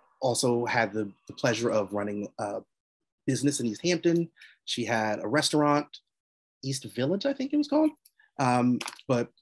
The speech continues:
I bring that up because one of the things that she wanted to do was, uh, really look into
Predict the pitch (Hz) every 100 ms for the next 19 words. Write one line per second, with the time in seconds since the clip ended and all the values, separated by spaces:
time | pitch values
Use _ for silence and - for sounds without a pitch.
0 | - 110 120 113 147 170 - 143 123 107
1 | 113 131 127 117 120 117 113 101 - 117
2 | 117 107 113 104 180 170 123 113 104 107
3 | - _ _ - 107 104 104 120 127 117
4 | 117 117 - 113 98 120 107 104 101 98